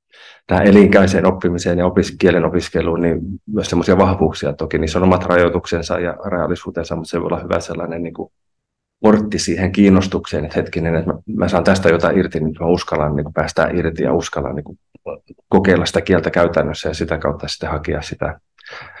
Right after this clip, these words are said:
voimaantumista ja vahvistumista siihen, että hei hetkinen, mä pärjään tällä ja nyt mä kehitän itseäni lisää ja oikeasti ihmisten kanssa opiskelen, että mä tiedän, mitä oikeasti sanotaan ja miten reagoidaan eri tilanteissa.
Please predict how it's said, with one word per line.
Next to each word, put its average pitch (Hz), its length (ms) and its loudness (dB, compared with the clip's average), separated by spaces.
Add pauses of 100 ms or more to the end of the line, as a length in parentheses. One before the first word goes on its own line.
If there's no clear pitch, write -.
(120)
voimaantumista 80 720 2
ja 80 120 0
vahvistumista 82 640 -2
siihen, 80 300 -4
että 76 140 -8
hei 80 140 0
hetkinen, 80 340 -6
mä 82 80 -2
pärjään 85 420 2
tällä 80 440 0
ja 82 80 -2
nyt 82 100 -4
mä 80 120 -4
kehitän 85 360 -4
itseäni 82 320 -2
lisää 80 300 0
ja 71 120 -2
oikeasti - 340 -2
ihmisten 92 320 4
kanssa 78 260 -4
opiskelen, - 480 -6
että 78 120 -6
mä - 20 -4
tiedän, 80 220 -2
mitä 87 140 0
oikeasti 95 400 4
sanotaan - 460 -8
ja 80 60 -6
miten 80 260 -4
reagoidaan 73 500 -2
eri 76 140 -4
tilanteissa. - 680 -10